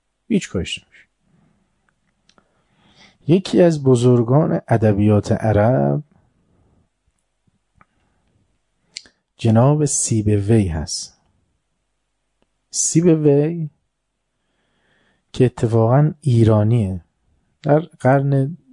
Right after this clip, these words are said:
دوم و سوم بوده، که یکی از اون پایه‌گذاران علم ادبیات عربه.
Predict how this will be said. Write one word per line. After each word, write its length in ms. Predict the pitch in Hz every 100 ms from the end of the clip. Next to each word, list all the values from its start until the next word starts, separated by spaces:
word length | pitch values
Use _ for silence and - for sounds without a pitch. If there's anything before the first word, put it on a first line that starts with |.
| 240 196
دوم 440 | 117 107 101 113 123
و 40 |
سوم 540 | - 107 92 98 98
بوده، 260 | 87 - - _ _ _ _ _ _ _ _ _ _ _ _ _ _ _ _ _ _ _ _ _ _ _ _ _ -
که 100 | 180
یکی 200 | - 170
از 100 | 147
اون 100 | 160
پایه‌گذاران 1040 | - 123 113 104 110 107 104 110 135 143
علم 320 | - 123 131 123
ادبیات 640 | 101 95 90 92 92 101
عربه. 460 | 85 82 98 131